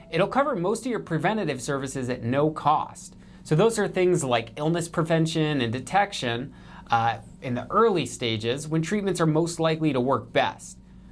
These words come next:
Part B also covers things like clinical research, ambulance services, durable medical equipment, and mental health care.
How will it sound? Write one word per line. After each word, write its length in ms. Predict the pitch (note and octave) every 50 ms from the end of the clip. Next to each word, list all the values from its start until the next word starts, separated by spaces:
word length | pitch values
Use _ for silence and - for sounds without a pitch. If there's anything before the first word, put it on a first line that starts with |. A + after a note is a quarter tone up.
| - - -
Part 280 | - A3+ A#3+ - D#3+
B 280 | - D#3+ D#3 F#3 G3 F3+
also 460 | C3+ - C3+ B2+ D3 D#3 - F3+ F3
covers 440 | E3 - D#3 D3+ D3 D#3+ D#3+ D#3+ -
things 260 | - D#3 D#3 E3 D#3+
like 180 | - B2 A2+ -
clinical 420 | - - C3 B2 A#2+ A#2+ G#2+ G2+
research, 760 | G#2+ B2+ F3 G#3+ G3+ - - - G3 F#3+ F#3 F3+ F3 - - - - - - - -
ambulance 560 | C3+ D3 F3 G3 F#3+ G3 F#3+ F#3 F3+ E3 E3+
services, 720 | - F#3+ F#3+ F3+ F3 F#3 E3+ F3 F3+ F3+ F3 E3+ D#3+ C#3+ B2+
durable 420 | - E3 F3+ F#3 D#3+ B2 A2+ A#2
medical 460 | A#2 C3 D3+ F3+ F#3+ F#3 - F#3 E3+
equipment, 720 | E3 E3 - - F3+ F3 F3 D#3+ D#3+ D#3+ D#3 D#3 D#3 D#3 - - - - -
and 160 | - A#2+ C3+ D#3
mental 240 | F3 F3+ F3+ D3+
health 300 | - D3+ D#3 D#3+ D#3+ D#3+
care. 340 | - - G2+ - - - -